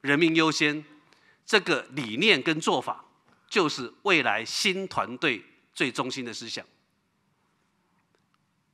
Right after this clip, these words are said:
只要我们能够携手合作、团结在一起，而且行政、立法部门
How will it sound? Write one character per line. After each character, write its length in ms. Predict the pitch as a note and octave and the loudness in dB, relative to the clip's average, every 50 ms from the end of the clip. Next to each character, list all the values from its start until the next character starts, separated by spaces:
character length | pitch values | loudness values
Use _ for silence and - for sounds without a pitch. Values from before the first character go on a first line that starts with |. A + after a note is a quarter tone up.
| _ _ _ _ _ _ _ _ _ _ _ _ _ _ | _ _ _ _ _ _ _ _ _ _ _ _ _ _
只 160 | - - D3+ | -8 -4 4
要 180 | F#3 A#3+ B3 G#3 | 8 10 10 10
我 120 | F3 D3 | 10 8
们 140 | C3 C#3 C#3+ | 6 6 2
能 120 | C#3+ C#3+ D3+ | 2 2 2
够 240 | F3+ F3 D#3+ D3+ | 2 2 2 0
携 280 | D3 - - - G#3 G3+ | -2 -2 -4 -4 -4 -4
手 180 | E3+ C#3+ A#2+ G#2+ | -4 -4 -4 -4
合 200 | - G#2 G#2+ B2+ | -6 -8 -10 -6
作、 440 | - D#3+ C#3+ - - - _ _ _ _ _ | -4 -4 -4 -4 -8 -16 _ _ _ _ _
团 200 | - C3+ A#2+ B2 | -8 -6 -6 -4
结 140 | A#2+ B2 B2 | -4 -4 -2
在 180 | - C#3+ A#2 A#2+ | 0 0 0 0
一 80 | B2 | -2
起， 200 | - - - - _ _ _ _ _ _ _ _ _ _ _ _ _ _ _ _ _ _ | -6 -10 -14 -14 _ _ _ _ _ _ _ _ _ _ _ _ _ _ _ _ _ _
而 160 | - C#3 D3+ | -2 0 0
且 280 | D3 D3+ C3 G#2 G2 - _ _ _ _ _ _ _ _ _ _ _ _ _ _ | 0 0 -4 -6 -8 -12 _ _ _ _ _ _ _ _ _ _ _ _ _ _
行 280 | - - C#3 C#3 E3+ F3+ | -10 -6 -2 0 0 2
政、 300 | F#3 G#3 E3+ B2+ G#2+ - _ _ _ _ _ _ _ _ _ | 2 2 0 0 -2 -8 _ _ _ _ _ _ _ _ _
立 180 | A3 G3+ E3 | -2 -2 -2
法 220 | D3 C3 G#2 E2+ - | 0 0 -2 -2 -2
部 180 | - D#3+ D3+ | -6 -6 -6
门 380 | C3 A2+ G#2+ G2+ G2 G#2+ A#2+ | -4 -4 -6 -8 -10 -14 -18